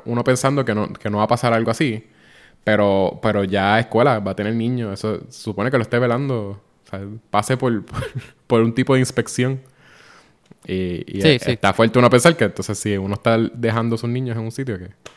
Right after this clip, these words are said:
Speaker 1: que no esté preparado para, para ese tipo de terremoto, que, que, o sea, afectó un montón porque no estábamos preparados, pero en realidad ni siquiera es tan fuerte como lo que, lo que pudo haber pasado en Puerto Rico, que es un, es ocho.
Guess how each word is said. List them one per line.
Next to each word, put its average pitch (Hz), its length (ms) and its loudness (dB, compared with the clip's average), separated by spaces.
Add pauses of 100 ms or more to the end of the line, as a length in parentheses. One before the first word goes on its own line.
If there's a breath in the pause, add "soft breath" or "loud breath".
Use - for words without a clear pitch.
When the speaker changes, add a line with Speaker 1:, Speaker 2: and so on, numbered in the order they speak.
(160 loud breath)
Speaker 1:
que - 120 -6
no 90 80 -4
esté 110 120 0
preparado 113 380 2
para, 90 220 -8
para 90 400 -6
ese 101 160 -6
tipo 110 240 -2
de 107 60 -2
terremoto, 123 580 -6
que, 95 260 -8 (580 soft breath)
que, 107 120 0
o - 540 -6
sea, - 220 -6
afectó 104 420 0
un 151 80 6
montón 165 340 8
porque 123 240 2
no 104 80 0
estábamos 131 260 2
preparados, 120 460 2
pero 95 140 -4
en - 20 -8
realidad 92 220 -2
ni 110 60 -2
siquiera 110 300 0
es - 60 -8
tan 123 140 0
fuerte 127 220 0
como 101 220 -2
lo 92 60 -4
que, 90 140 -6 (260)
lo 107 140 -2
que 92 100 -2
pudo 113 180 4
haber 139 140 6
pasado 123 200 0
en 131 60 -2
Puerto 98 220 -4
Rico, 107 300 -4 (100)
que 98 80 -4
es 95 80 -2
un, 120 180 -2 (140)
es 110 200 -4
ocho. - 360 0